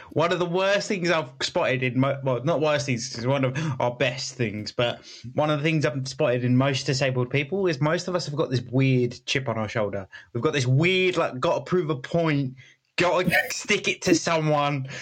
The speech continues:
got to do something. It's, it's funny because it's, it's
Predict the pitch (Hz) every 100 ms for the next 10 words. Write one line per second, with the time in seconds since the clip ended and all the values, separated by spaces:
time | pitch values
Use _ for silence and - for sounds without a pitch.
0 | - _ - 196 - 196 202 180 - 190
1 | 180 175 143 123 - 156 131 180 220 -
2 | 285 233 170 147 180 220 220 202 - -
3 | 127 -